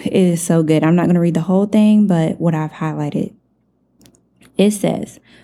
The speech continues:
"What I'm trying to do here is to get you to relax, to not be so preoccupied with getting,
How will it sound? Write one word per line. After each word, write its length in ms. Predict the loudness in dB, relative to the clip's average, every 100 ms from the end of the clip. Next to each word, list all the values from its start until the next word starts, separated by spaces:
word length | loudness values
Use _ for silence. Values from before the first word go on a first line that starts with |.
| _ -10
"What 420 | 0 2 0 -2
I'm 200 | -2 -2
trying 380 | -2 -2 0 0
to 140 | -2
do 220 | 0 0
here 340 | 0 -2 -2 -2
is 240 | -4 -4
to 80 | -6
get 360 | 0 0 0 0
you 180 | 0 0
to 200 | -4 -4
relax, 840 | -2 -2 -2 -4 -6 -10 -14 -16 -20 -20 _
to 140 | 0 2
not 340 | 2 0 0
be 140 | -2 -2
so 260 | 0 0
preoccupied 1200 | 0 -2 -4 -2 -2 -2 -2 -4 -2 -6 -4 -4
with 300 | -2 -2 -2
getting, 520 | 0 2 2 0 -4